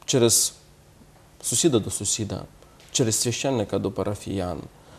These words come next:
через, е, єпископа до пастви, в такому розумінні. Но аж ніяк не в розумінні тому, як проговорили і провіствували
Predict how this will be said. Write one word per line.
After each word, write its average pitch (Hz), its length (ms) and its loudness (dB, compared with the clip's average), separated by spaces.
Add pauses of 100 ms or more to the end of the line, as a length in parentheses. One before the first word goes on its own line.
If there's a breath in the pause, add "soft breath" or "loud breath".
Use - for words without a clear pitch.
(120)
через, 113 680 4
е, 113 60 4
єпископа 107 840 2
до 104 140 -4
пастви, - 560 -4 (220)
в - 20 -20
такому 110 380 2
розумінні. 98 580 -6 (300 soft breath)
Но 123 300 2
аж 117 220 0
ніяк 127 360 0
не 110 80 0
в 101 60 -4
розумінні 110 580 -2 (420 soft breath)
тому, 139 240 6
як 107 240 -2
проговорили 110 640 2 (140)
і 107 40 -8
провіствували 107 800 -4